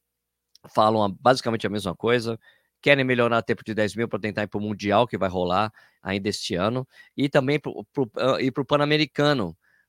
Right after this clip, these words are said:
né, que vai rolar, é, o Pan-, não, é, o Pan-Americano que vai rolar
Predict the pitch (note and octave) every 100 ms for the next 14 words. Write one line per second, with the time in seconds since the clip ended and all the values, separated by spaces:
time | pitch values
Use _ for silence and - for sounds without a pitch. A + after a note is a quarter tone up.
0 | _ F#2 A2 A2+ G#2 F#2 G2+ G#2 G2+ F#2+
1 | G2+ G2+ - F#2+ F#2 F#2 E2+ E2 - F#2+
2 | - _ - _ _ F#2+ E2+ - _ E2+
3 | C#2+ A#2 A2 A2 G#2+ A#2 G#2 G#2 G2 G#2
4 | F#2+